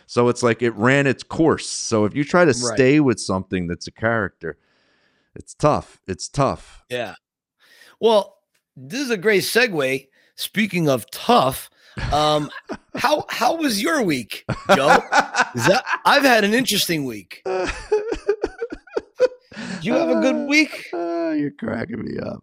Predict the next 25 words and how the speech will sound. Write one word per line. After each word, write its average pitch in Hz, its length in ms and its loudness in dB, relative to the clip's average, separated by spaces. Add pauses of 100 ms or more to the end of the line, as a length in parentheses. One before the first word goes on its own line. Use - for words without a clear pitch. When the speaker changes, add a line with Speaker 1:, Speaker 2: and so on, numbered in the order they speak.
Speaker 1:
I, 120 340 0
I, 120 280 -6
I 123 40 0
did 156 220 -2
have 120 160 2
a 107 60 -2
good 87 220 -2
week. 87 220 -2
I 101 120 2
heard 127 240 2
you 135 180 -2
had 123 240 2
a, 110 240 4
uh, 98 600 -2
I 101 40 -4
had, 110 200 -4 (220)
uh, 95 480 -6 (200)
God, 92 240 -8
I'm 104 60 -10
gonna 107 120 -6
give 92 140 -4
you 90 100 -2
applause 80 480 -6
on 71 160 -18
that. 73 200 -20